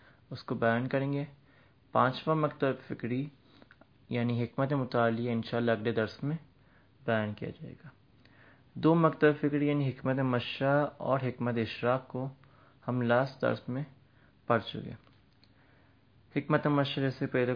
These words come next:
گزرا، ابن سینا سے، آ، وابستہ اور مشہور ہے، اور حکمت اشراق شیخ شہاب الدین سہروردی شیخ اشراق سے مشہور،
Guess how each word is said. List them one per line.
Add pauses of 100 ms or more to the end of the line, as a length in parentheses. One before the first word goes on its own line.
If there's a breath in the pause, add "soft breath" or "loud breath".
گزرا، (1000)
ابن
سینا
سے، (1120 soft breath)
آ، (1600)
وابستہ
اور
مشہور
ہے، (800 loud breath)
اور
حکمت
اشراق
شیخ (280)
شہاب
الدین
سہروردی
شیخ
اشراق
سے (840 soft breath)
مشہور،